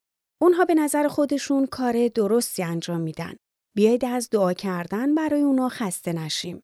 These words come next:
تا خدا قلب و زندگی اونا رو عوض کنه. همونطور که زندگی شاول ترسوسی رو عوض کرد و از او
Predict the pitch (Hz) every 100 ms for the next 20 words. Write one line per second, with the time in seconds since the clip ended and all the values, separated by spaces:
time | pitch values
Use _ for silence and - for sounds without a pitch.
0 | _ 214 196 180 180 - 190 208 262 285
1 | 302 _ _ 175 202 262 302 311 277 240
2 | 240 226 208 202 202 190 175 160 165 -
3 | - 160 151 147 - _ _ 302 320 285
4 | 285 269 - 254 226 202 175 160 - 175
5 | 220 262 - _ - - 196 170 170 196
6 | 277 269 254 233 - - 233 - 214 165
7 | 165 156 156 - - 156 - - 185 175
8 | 165 - 240